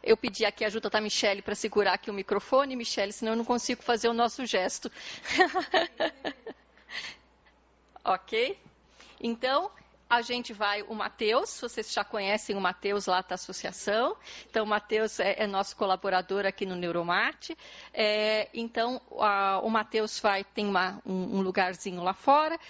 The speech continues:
e o Matheus, é, vai convidar todos vocês a filmar, então, o nosso convite, que é mãozinha direita fechada. Isso, não,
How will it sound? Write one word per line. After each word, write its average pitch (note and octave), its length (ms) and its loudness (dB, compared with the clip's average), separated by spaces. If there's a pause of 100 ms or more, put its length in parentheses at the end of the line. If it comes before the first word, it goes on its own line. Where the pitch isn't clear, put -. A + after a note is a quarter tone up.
(140)
e C4 120 0
o C4+ 40 4
Matheus, B3+ 640 -2
é, G#3+ 380 0
vai A3 180 2
convidar A3 520 2
todos - 300 0
vocês A#3+ 640 0 (260)
a A3+ 180 4
filmar, G#3+ 540 -2
então, G#3+ 440 -2 (220)
o A#3+ 120 0
nosso G#3 760 0
convite, C4 720 0 (320)
que D4+ 200 2
é A#3 220 6 (340)
mãozinha A#3 520 4
direita G3 640 0
fechada. A#3 760 2 (2500)
Isso, A3 640 0
não, F3+ 160 -6